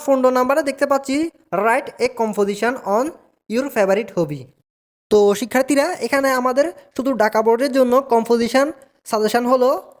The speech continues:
তো এখানে এ নাম্বার রয়েছে your favorite hobby অথবা গার্ডেনিং, তারপর the season you like most, তারপর সি নাম্বারে duties of a student,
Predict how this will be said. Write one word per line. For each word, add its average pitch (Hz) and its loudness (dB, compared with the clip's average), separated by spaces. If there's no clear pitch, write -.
তো 196 2
এখানে 277 0
এ 254 0
নাম্বার 262 0
রয়েছে 285 2
your 285 -2
favorite 254 2
hobby 277 2
অথবা 269 2
গার্ডেনিং, 240 2
তারপর 226 2
the 214 2
season 277 0
you 254 -4
like 247 0
most, 254 2
তারপর 226 2
সি 240 -2
নাম্বারে 262 2
duties 240 -2
of 254 0
a 247 6
student, 254 0